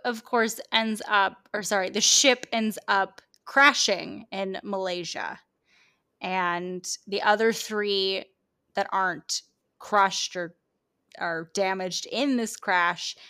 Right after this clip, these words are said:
end up being transported to the research facility in San Francisco. And the other one is then transferred into a number of people via an It Follows type scenario.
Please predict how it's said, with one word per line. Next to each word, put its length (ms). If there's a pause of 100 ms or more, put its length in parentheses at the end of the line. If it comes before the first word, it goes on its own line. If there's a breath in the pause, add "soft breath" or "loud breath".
(120)
end 140
up 40
being 200
transported 720
to 80
the 80
research 360
facility 460
in 80
San 160
Francisco. 920 (680 soft breath)
And 540 (120)
the 240
other 340
one 400
is 300
then 340
transferred 680
into 840
a 140
number 500
of 160
people 680
via 380 (340)
an 340
It 180
Follows 720
type 280
scenario. 840